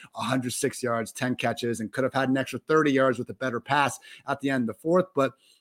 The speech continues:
quite a few games in a row now where Juju has given us a great floor. If anyone is gonna definitely survive with Kadarius Toney making things more complicated, it sure seems like it's Juju.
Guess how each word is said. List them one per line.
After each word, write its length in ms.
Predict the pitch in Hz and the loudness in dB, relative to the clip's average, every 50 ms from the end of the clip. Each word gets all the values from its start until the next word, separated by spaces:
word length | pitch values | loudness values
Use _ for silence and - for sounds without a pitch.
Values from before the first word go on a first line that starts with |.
| _ - | _ -2
quite 240 | - 175 240 359 | 0 2 6 6
a 60 | 453 - | 4 6
few 180 | - 359 359 302 | 8 6 6 6
games 300 | 240 226 240 240 185 202 | 6 4 4 4 4 2
in 80 | 190 | 4
a 20 | 160 | 6
row 160 | 165 170 165 | 6 6 6
now 180 | 151 131 127 | 4 2 2
where 140 | 127 131 127 | 2 0 0
Juju 320 | 117 135 151 156 151 143 131 | 0 0 0 0 0 -2 -2
has 320 | 120 135 143 160 151 127 | 0 2 2 2 2 2
given 240 | - 147 147 147 143 | 0 0 0 0 0
us 160 | 135 127 - | -2 -2 -6
a 60 | 123 | -6
great 260 | 113 135 131 123 117 | -2 0 -2 -2 -2
floor. 360 | - - 151 156 147 139 - - - - - - - _ | 0 2 4 6 6 6 4 2 -8 -20 -20 -20 -4 _
If 140 | 160 151 - | 0 4 6
anyone 460 | 226 254 294 285 226 180 143 117 117 | 8 10 10 12 10 10 8 6 2
is 140 | 123 120 - | -2 0 2
gonna 220 | 156 151 147 135 | 2 2 4 4
definitely 440 | 117 156 175 185 180 170 156 147 143 | 4 6 4 4 4 2 2 2 2
survive 460 | 131 - 127 117 139 143 143 135 113 | 2 0 0 4 4 4 4 4 2
with 100 | 131 120 | -2 -4
Kadarius 420 | - 131 127 135 131 127 117 - - | -4 -2 0 0 0 0 -2 -2 -2
Toney 280 | 143 139 139 135 127 | 0 0 2 0 0
making 320 | 127 127 135 131 143 127 113 | 0 0 0 0 -2 -4 -4
things 240 | - 131 123 107 | -2 -4 -4 -2
more 140 | 117 117 113 | -4 -4 -6
complicated, 640 | - - 143 143 131 - 135 - - 120 117 117 117 | -2 0 0 0 0 0 -4 -4 -2 -2 -2 -2 -2
it 80 | 117 113 | -4 -6
sure 280 | - - - 202 190 147 | -6 2 4 4 4 4
seems 300 | - - 151 135 120 120 | 4 2 0 0 0 0
like 140 | 113 101 | -4 -6
it's 100 | 101 - | -10 -16
Juju. 320 | - - 214 185 - - | -16 -14 -16 -16 -16 -20